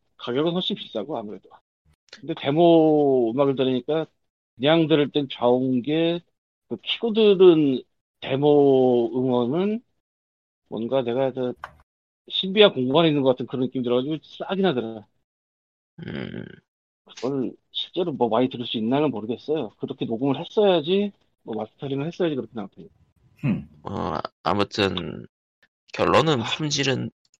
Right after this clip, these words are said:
Speaker 2: 아니, 결론은 품질이 높은 거는 돈, 가격이 비싸다. 물론 꼭 가격이 비싼 게 품질이 좋지는 만은 않지만.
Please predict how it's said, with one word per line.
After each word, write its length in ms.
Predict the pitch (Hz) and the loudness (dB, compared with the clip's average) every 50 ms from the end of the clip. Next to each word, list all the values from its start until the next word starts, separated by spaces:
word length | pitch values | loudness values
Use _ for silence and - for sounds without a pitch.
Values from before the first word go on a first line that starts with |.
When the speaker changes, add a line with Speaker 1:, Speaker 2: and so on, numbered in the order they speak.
| _ - | _ -6
Speaker 2:
아니, 120 | - - - - | -6 -6 -6 -6
결론은 720 | - 110 101 123 143 151 151 143 127 120 113 107 101 98 - | -4 -2 2 2 2 2 2 2 2 2 0 -2 -4 -6 -8
품질이 380 | - - 147 143 139 139 135 120 | -10 -8 -4 -4 -2 0 0 0
높은 340 | - 80 - - - - 110 | 0 -2 -2 -4 -6 -8 -4
거는 260 | - 107 98 95 98 - | -2 0 0 0 -2 -4
돈, 160 | - - - - - - - | -4 -8 -10 -10 -10 -12 -8
가격이 340 | - - 87 90 101 117 117 - | -6 -2 -2 0 0 -2 -2 -4
비싸다. 560 | - - - - 50 - - 57 57 - - _ _ _ _ _ _ _ - | -6 -8 -6 -4 -4 -2 -2 -2 -4 -4 -8 _ _ _ _ _ _ _ -8
물론 420 | - - 160 190 185 175 139 120 110 - | -2 2 4 4 4 2 -2 -6 -4 0
꼭 240 | - 160 156 - - | 0 0 0 0 -4
가격이 360 | - - 104 107 113 117 117 | -10 -4 0 2 2 2 0
비싼 340 | 110 107 98 - - 90 95 | -2 -4 -4 -4 -2 -2 -2
게 100 | 95 95 | -4 -6
품질이 420 | - - - 113 113 - - 90 | -8 -8 -10 -10 -8 -6 -6 -4
좋지는 540 | - 98 95 92 - - 95 101 107 104 90 | -2 -2 -2 -4 -4 -6 -6 -6 -6 -4 -2
만은 280 | 71 65 71 - 71 76 | -2 -2 -2 -2 -2 -2
않지만. 540 | 71 64 55 67 73 - - - - - | -2 -4 -4 -6 -8 -10 -10 -12 -14 -18